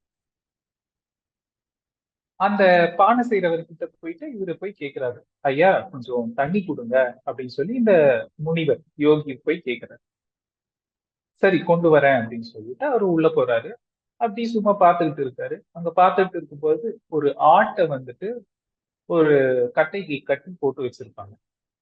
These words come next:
அந்த யோகி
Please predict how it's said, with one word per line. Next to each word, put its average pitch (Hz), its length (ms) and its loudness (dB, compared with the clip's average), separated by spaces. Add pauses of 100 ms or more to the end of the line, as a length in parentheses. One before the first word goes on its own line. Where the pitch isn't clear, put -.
(2000)
அந்த 202 500 6
யோகி 190 800 2